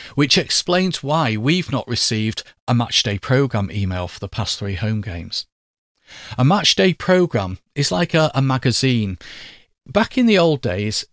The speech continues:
it used to be two sides of A five, and then slowly but surely it got increased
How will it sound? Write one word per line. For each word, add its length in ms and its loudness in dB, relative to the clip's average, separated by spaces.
it 140 -2
used 400 -2
to 40 -6
be 300 -4
two 220 0
sides 480 0
of 280 -2
A 160 2
five, 680 -4
and 160 0
then 500 2
slowly 540 2
but 180 -4
surely 640 0
it 80 -4
got 260 -2
increased 800 -2